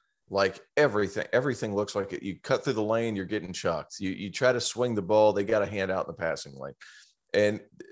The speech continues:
it was, it was a terrible matchup for Illinois because El-, Illinois thrives in their own chaos. The, and what I mean by that is really the only solid option they have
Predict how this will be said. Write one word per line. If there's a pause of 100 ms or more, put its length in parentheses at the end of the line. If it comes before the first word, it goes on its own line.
(140)
it
was, (100)
it
was
a
terrible
matchup
for
Illinois
because
El-,
Illinois
thrives
in
their
own
chaos. (480)
The,
and
what
I
mean
by
that
is
really
the
only
solid
option
they
have